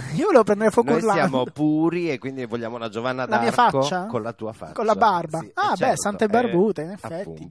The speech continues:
Speaker 1: giusto. Siamo in tema.
Speaker 2: Siamo in temissimo.
Speaker 1: Non ci
Speaker 2: No,
Speaker 1: si crede.
Speaker 2: stasera grande, grande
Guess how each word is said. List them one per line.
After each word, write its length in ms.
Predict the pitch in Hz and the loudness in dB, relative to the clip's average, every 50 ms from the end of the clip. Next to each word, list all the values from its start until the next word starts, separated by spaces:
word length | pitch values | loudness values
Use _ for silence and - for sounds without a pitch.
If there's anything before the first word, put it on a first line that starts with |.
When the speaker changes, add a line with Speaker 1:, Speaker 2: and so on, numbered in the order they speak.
| - 202 | -8 -8
Speaker 1:
giusto. 300 | 185 143 131 - - _ _ _ _ _ _ _ _ _ _ _ _ _ _ | -8 -8 -10 -14 -16 _ _ _ _ _ _ _ _ _ _ _ _ _ _
Siamo 240 | - - - 208 233 | -16 -10 -10 -8 -8
in 80 | 262 233 | -6 -4
tema. 320 | - 196 165 147 139 131 _ _ | -4 -6 -6 -6 -14 -18 _ _
Speaker 2:
Siamo 540 | _ - - - - - - - 131 120 120 | _ -20 -20 -20 -20 -16 -10 -8 -6 -4 -6
in 100 | 127 123 | -6 -6
temissimo. 640 | - 131 120 127 131 113 - - - 95 95 92 95 | -8 -8 -6 -6 -8 -8 -10 -12 -12 -10 -10 -8 -8
Speaker 1:
Non 120 | 151 98 | -8 -6
ci 80 | 127 147 | -2 0
Speaker 2:
No, 80 | 165 - | 0 0
Speaker 1:
si 100 | - 104 | 0 -2
crede. 380 | - 208 185 175 165 165 175 - | -8 -10 -10 -10 -12 -14 -16 -20
Speaker 2:
stasera 760 | - - - 156 156 - - 143 135 131 135 139 147 147 131 - _ | -14 -6 -4 -4 -4 -4 -6 -6 -4 -2 0 0 0 0 -2 -4 _
grande, 920 | _ 98 92 117 110 113 110 107 104 104 107 113 110 110 113 120 110 _ _ | _ -12 -8 -6 -4 -2 -2 -2 -4 -6 -8 -10 -8 -8 -8 -8 -8 _ _
grande 760 | 95 92 107 95 95 90 87 95 92 90 92 98 101 - | -12 -10 -8 -8 -8 -8 -10 -12 -12 -10 -10 -10 -10 -12